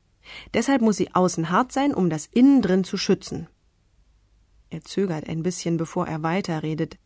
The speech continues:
„Und manchmal fühle ich mich auch so, also so weich und ein bisschen verletzlich. Und da ist die Sache nämlich dann die.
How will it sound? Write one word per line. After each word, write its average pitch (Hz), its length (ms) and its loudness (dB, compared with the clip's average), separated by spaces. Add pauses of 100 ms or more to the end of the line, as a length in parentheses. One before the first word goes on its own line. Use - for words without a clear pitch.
(1080)
„Und 180 180 -2
manchmal 247 500 0
fühle 233 240 -2
ich 214 100 -4
mich 202 240 -4
auch 202 200 0
so, 147 320 -8 (440)
also 160 300 -6
so 160 220 -4
weich 170 560 -2 (240)
und 165 140 -6
ein 160 120 -2
bisschen 165 360 -4
verletzlich. 175 720 -4 (880)
Und 170 160 -2
da 180 100 -4
ist - 220 -8
die 226 80 0
Sache 175 260 -4
nämlich 240 360 -2
dann 269 200 -2
die. 208 240 -2